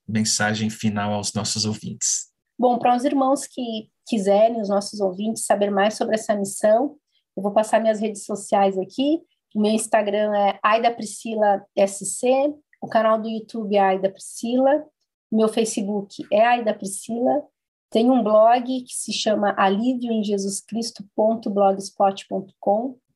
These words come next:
Speaker 2: o meu e-mail é aida priscila arroba hotmail ponto com, e, e eu acho que provavelmente qualquer uma dessas redes que a pessoa acessar, ela vai ter acesso aí, a que, se quiser conversar, trocar alguma ideia, conhecer melhor o trabalho.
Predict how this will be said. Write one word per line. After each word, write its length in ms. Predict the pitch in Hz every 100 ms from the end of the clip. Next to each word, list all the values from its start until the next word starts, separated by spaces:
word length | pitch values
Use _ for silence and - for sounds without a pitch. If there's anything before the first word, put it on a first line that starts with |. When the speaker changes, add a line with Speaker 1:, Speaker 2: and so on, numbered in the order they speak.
| -
Speaker 2:
o 60 |
meu 120 | 214 220
e-mail 400 | 220 220 214 214
é 40 |
aida 360 | 190 208 233 277
priscila 460 | 226 - - 220
arroba 280 | 202 202 202 196
hotmail 420 | 196 202 190 190
ponto 240 | 190 180 _
com, 300 | 226 247 320 - _ _ -
e, 640 | 247 254 254 254 - 240
e 40 | 240
eu 100 | 233
acho 220 | 240 -
que 60 | - _ _
provavelmente 500 | 294 269 277 277 294
qualquer 300 | - 254 277
uma 120 | 285
dessas 360 | 262 285 254 226
redes 360 | 220 226 220 -
que 80 |
a 40 | 220
pessoa 320 | 220 214 214
acessar, 360 | 214 214 - 202
ela 120 | 202
vai 120 | 208
ter 140 | 202
acesso 540 | 208 208 - 202 202 202
aí, 280 | 196 196 196 _ _
a 80 | 202
que, 320 | 196 202 - -
se 160 | -
quiser 220 | 208 202
conversar, 680 | 202 202 196 - 220 220 220
trocar 280 | 214 214 202
alguma 320 | 196 196 196
ideia, 440 | 185 190 196 208 196
conhecer 380 | 208 202 -
melhor 280 | 202 202 196
o 80 | 196
trabalho. 460 | 208 214 190 170